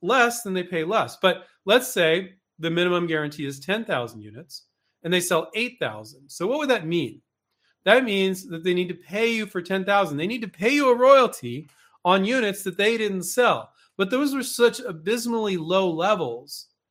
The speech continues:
that basically what minimum guarantees should be used for is not to put the screws to them. It's to go, "God, if you're operating at that level long-term,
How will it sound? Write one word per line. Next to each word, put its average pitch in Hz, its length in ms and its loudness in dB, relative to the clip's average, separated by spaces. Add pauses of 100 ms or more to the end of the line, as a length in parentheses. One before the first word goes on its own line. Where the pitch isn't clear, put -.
(360)
that 202 180 -2
basically 240 500 0
what 202 160 -4
minimum 262 400 -2
guarantees 185 520 -4
should 175 180 -12
be 156 60 -10
used 147 640 -6
for 135 260 -8
is 180 240 0
not 202 460 2 (340)
to 202 160 -6
put 196 240 -6
the - 80 -4
screws 196 480 -8
to 156 80 -6
them. 127 280 -6 (300)
It's 180 180 -4
to 220 120 -4
go, 185 420 4
"God, 175 380 2
if 165 180 -10
you're - 160 0
operating 175 540 0
at 139 160 -8
that 160 260 -4
level 120 440 -8 (840)
long-term, 147 840 -2